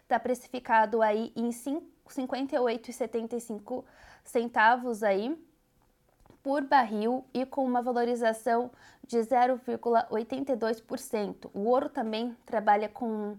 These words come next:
uma alta de um e quarenta e precificado em mais de quatro mil e duzentos e cinquenta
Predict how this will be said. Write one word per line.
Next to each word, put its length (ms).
uma 240
alta 380
de 280
um 200
e 80
quarenta 680
e 140
precificado 640
em 80
mais 320
de 160
quatro 500
mil 320
e 80
duzentos 480
e 80
cinquenta 580